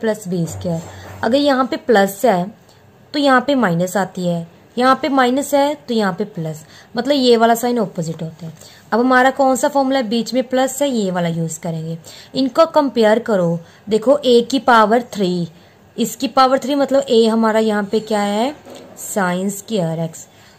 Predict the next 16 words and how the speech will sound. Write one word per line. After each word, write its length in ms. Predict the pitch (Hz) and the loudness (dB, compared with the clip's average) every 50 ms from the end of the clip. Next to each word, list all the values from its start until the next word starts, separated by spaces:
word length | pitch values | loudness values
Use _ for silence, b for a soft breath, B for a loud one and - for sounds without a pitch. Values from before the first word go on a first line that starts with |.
| b - | b -2
अब 80 | 226 | 0
बी 260 | 220 208 202 254 254 247 | 0 2 2 2 0 0
की 160 | 240 - 254 | -2 -6 -2
power 300 | - 277 269 262 269 277 | 2 2 4 4 4 2
three, 320 | 269 - 247 285 294 311 B B B B B B B - | 0 0 -4 -4 -4 -4 B B B B B B B -4
किसकी 300 | - 262 240 - - 277 | -2 -2 -2 -2 -4 -2
power 260 | 226 277 269 277 269 | 2 4 4 4 2
three 200 | 269 - 269 285 | 0 -2 -4 -4
है? 100 | 294 277 | -4 -2
cos 220 | - 254 233 208 196 | -2 0 0 0 -2
square, 260 | - - - 190 175 | -4 -4 -4 -4 -4
तो 160 | 175 - 220 | -2 -4 -6
B 220 | 202 190 214 208 214 | -4 -2 -2 0 0
हमारा 360 | 208 214 208 202 202 202 196 | 0 0 0 0 0 0 -2
क्या 200 | 196 202 214 202 | -2 -4 -4 -4
है? 160 | 208 226 262 | -2 -4 -6